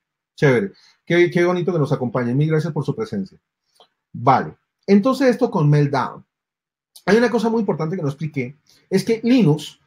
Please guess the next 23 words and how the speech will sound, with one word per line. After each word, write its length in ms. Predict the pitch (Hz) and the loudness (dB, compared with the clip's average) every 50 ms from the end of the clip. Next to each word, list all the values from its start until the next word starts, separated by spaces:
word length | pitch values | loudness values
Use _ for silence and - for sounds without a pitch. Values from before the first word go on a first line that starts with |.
| _ _ _ | _ _ _
cuando 200 | 196 196 196 214 | 2 4 4 4
hablamos 260 | 233 269 285 311 294 | 4 4 2 2 2
de 80 | 254 226 | 4 4
A 140 | 208 208 | 6 6
S 340 | 220 214 208 - 233 226 214 | 6 4 4 4 4 6 6
L 160 | 214 220 220 | 6 6 6
R, 220 | 214 196 190 220 240 | 4 4 4 2 0
principalmente 560 | - 233 - - 151 156 156 170 180 185 202 | 0 -2 -4 -2 -2 -2 -2 -2 -4 -6 -6
son 160 | 196 208 190 | -4 -4 -4
tecnologías 560 | 156 208 214 202 165 143 135 - 135 131 139 | -4 -4 -4 -2 -2 -2 -2 -2 -4 -4 -4
orientadas 460 | 180 185 175 139 - 113 104 104 117 123 | -6 -6 -6 -6 -6 -6 -6 -8 -8 -6
a 80 | 127 | -4
Microsoft. 580 | 139 156 175 190 165 - 123 110 - 104 - _ _ _ _ _ _ | -2 -2 0 -2 -2 -4 -8 -10 -10 -12 -14 _ _ _ _ _ _
Pero 220 | - 277 285 285 | 0 4 4 6
Linux 280 | 247 233 240 285 277 - | 6 6 4 2 2 0
también 320 | 233 175 170 196 254 240 | 0 2 2 4 4 4
lo 140 | 165 147 147 | 4 2 2
tiene, 340 | - 247 262 220 147 127 131 | 2 0 2 2 2 0 0
sino 280 | - 190 180 180 160 | -2 -2 -4 -2 -2
que 100 | - 190 | -4 -2
en 80 | 185 190 | 0 2
Linux, 320 | 196 214 214 226 233 - | 4 4 4 2 0 0
pues, 320 | - 190 151 - - - | -2 -4 -4 -6 -8 -14